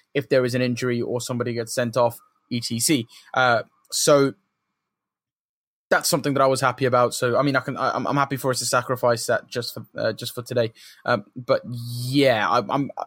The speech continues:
I, I would have preferred if we'd had a little bit more of a party over the last few weeks, scored a few more goals. Uh, it is fair to say that the two one nil wins that we had were against Cardiff and Leeds.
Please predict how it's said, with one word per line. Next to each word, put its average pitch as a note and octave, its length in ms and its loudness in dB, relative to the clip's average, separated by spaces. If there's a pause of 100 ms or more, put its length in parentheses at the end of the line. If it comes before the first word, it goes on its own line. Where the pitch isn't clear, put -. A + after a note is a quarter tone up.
I, D#3+ 100 2 (120)
I D#3+ 60 4
would D#3 340 2
have D#3 220 2 (240)
preferred D3+ 580 4
if C3+ 300 -8
we'd C3 360 -6 (200)
had D3 260 0
a C#3+ 60 2
little C3+ 180 -4
bit C3 140 -8
more C3 200 0
of A#2 60 -2
a A#2 60 -6
party B2 480 -2
over A#2 160 -2
the A#2 80 -4
last A#2 280 -2
few A#2 160 -8
weeks, A#2 280 -10
scored B2 340 -4
a A#2+ 40 -10
few A#2 180 -8
more A#2 220 -6
goals. C3 440 2 (380)
Uh, A2+ 480 4 (480)
it D3 100 4
is D3 140 4
fair C#3 320 4
to B2+ 120 -6
say C3 340 2
that A#2+ 240 -2 (100)
the B2 80 -10
two C3 260 -4
one B2 240 -2
nil A#2 220 -2
wins A#2+ 220 -4
that A#2 100 0
we A#2+ 80 -2
had A2+ 200 -2
were A#2 200 0
against G#2 240 -8
Cardiff A2+ 360 -2
and G#2+ 140 -8
Leeds. G3+ 400 -6